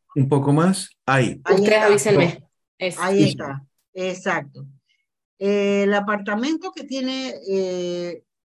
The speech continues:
Speaker 2: una recámara, eh, o vamos a hablar del apartamento que tiene una recámara, el segundo,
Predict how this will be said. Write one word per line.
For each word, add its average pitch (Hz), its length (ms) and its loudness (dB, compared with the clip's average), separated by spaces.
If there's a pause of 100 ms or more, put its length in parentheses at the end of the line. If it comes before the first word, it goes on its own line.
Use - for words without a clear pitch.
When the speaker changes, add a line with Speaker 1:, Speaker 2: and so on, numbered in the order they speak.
(560)
Speaker 2:
una 254 360 0
recámara, 196 600 -6 (280)
eh, 175 380 -10 (280)
o 175 280 2
vamos 214 280 2
a 208 260 2
hablar 214 320 0
del 226 180 -2
apartamento 196 560 -6
que 208 120 -6
tiene 202 160 -2
una 226 200 -2
recámara, 190 440 -2
el 180 100 -2
segundo, 196 680 -4